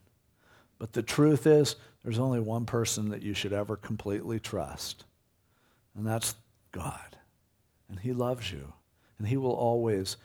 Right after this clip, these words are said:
be there for you. And even when Jesus was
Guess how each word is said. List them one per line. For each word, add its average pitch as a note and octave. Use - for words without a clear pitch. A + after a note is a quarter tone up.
be A#2
there G2
for G#2
you. G2
And C#3+
even G#3+
when D3
Jesus E3
was D#3